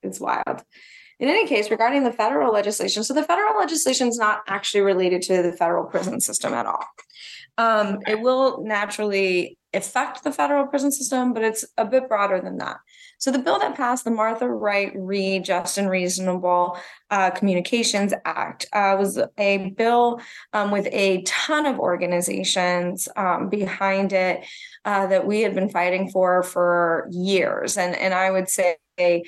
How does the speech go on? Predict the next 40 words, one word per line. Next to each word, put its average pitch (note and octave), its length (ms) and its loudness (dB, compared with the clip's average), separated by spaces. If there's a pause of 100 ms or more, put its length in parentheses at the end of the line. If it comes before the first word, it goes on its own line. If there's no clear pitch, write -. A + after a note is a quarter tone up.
(360)
um, F3 400 0
to G3+ 140 -2
give F#3 180 0
a F3+ 60 2
lot F3+ 300 2
of F3+ 100 -4
credit F3+ 500 0
to - 140 -4
those F3+ 460 2
who E3+ 160 0
were E3+ 220 0
fighting E3 360 0
for - 140 -8
decades - 600 -4
before, E3 680 2
you F3+ 120 -2
know, C#3+ 120 -2
we F3+ 200 2
were E3+ 120 2
even A#2+ 280 -4
part E3 280 0
of D#3+ 120 -4
that - 280 -2
fight. F#3 260 2
And F3 160 -2 (400)
before A3+ 340 2
the A3 320 -2
organizations G#3 1000 2
and - 100 -8
advocates G#3+ 540 -2
even G3 180 0
got F3+ 260 -2
involved, F#3+ 720 2
there F#3 160 0
were F#3 120 4
the F#3+ 100 0
families F#3 720 -2
that - 180 -2
were F#3+ 120 0
fighting, E3+ 580 -2